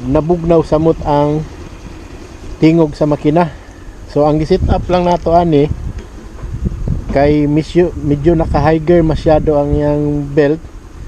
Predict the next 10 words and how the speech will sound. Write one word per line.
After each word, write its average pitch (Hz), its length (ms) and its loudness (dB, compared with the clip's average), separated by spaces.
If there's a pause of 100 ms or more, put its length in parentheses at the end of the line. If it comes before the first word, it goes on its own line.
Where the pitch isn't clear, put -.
(380)
Atong 156 320 0
gibutangan 147 480 0
og 139 320 0
one 143 320 0
point 151 160 2 (160)
five 143 240 2
na - 80 -6
washer. 139 640 -8 (1200)
Then, 135 640 -2
nag-ilis 143 400 0